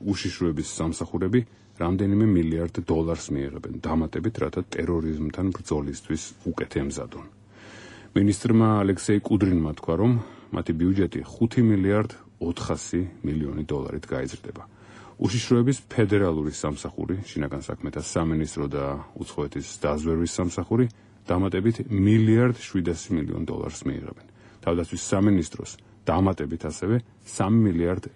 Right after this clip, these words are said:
ექვსას სამოცი მილიონ დოლარს გადასცემენ.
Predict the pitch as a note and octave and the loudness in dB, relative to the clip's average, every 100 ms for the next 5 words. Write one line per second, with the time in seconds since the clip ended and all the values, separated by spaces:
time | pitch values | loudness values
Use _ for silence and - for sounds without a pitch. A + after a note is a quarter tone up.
0 | G2 E2 - E2+ - - - C#2 D2 - | -6 -4 -6 -6 -6 -6 -4 -4 -4 -4
1 | C#2+ - - - - C2+ C2+ C#2+ - - | -4 -4 -8 -6 -4 -4 -6 -8 -8 -6
2 | A#1+ - - - - | -6 -8 -10 -10 -10